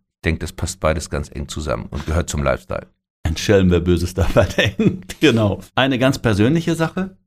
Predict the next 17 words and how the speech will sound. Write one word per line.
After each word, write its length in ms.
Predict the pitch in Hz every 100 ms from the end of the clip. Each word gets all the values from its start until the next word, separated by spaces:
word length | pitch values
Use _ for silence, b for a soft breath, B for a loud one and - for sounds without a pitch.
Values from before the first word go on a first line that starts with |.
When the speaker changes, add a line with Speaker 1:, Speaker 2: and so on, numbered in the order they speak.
| _ _ _ _ -
Speaker 2:
Ich 160 | -
bin 120 | 127 107
begeistert 480 | - 95 104 131
davon. 360 | 135 - 135 135
Du 160 | 110 98
hast 220 | 120 -
das 180 | 101 -
Buch 280 | 120 143
rausgebracht, 680 | 113 117 - 107 101 107 -
die 220 | 104 101 101
einhunderteins 800 | 120 131 120 113 - 107 123
beliebtesten 760 | - 98 123 - 113 - 117 98
deutschen 420 | 95 104 - 107
Weine 380 | 90 95 104 107 -
unter 360 | 110 110 107
zehn 480 | - - 90 92 90
Euro. 460 | 71 71 62 -